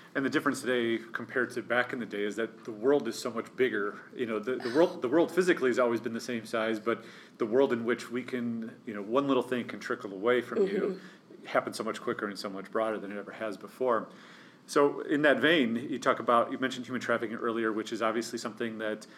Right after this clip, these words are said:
Speaker 1: social media is used to recruit or to locate and do t-, those types of
Speaker 2: Right.
Speaker 1: things. So, uh, talk a little bit about how, um, your interest in,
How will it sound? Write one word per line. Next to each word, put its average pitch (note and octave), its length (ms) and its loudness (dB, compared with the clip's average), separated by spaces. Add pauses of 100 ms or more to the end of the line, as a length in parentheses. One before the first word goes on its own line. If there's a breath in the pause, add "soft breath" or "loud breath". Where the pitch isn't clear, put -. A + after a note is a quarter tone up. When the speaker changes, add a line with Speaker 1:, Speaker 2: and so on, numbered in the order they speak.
(120)
Speaker 1:
social C3+ 280 0
media B2 220 4
is G2+ 180 -2
used B2 340 0
to A#2 520 -2 (320 loud breath)
recruit B2 480 2
or A#2+ 160 2
to A2+ 320 0
locate B2 560 2
and A2+ 120 -4
do B2 120 -4
t-, B2 100 -8
those - 240 2
types - 140 0
of B2 120 -6
Speaker 2:
Right. A#2+ 160 0
Speaker 1:
things. - 460 -6
So, D#3+ 300 4 (100)
uh, E3 100 -2
talk G#3+ 220 4
a G3+ 60 4
little D#3+ 160 4
bit C#3+ 80 8
about B2 240 8
how, C3 240 8
um, A#2+ 240 -4 (100)
your B2+ 500 6
interest B2+ 300 -2
in, A#2+ 180 -4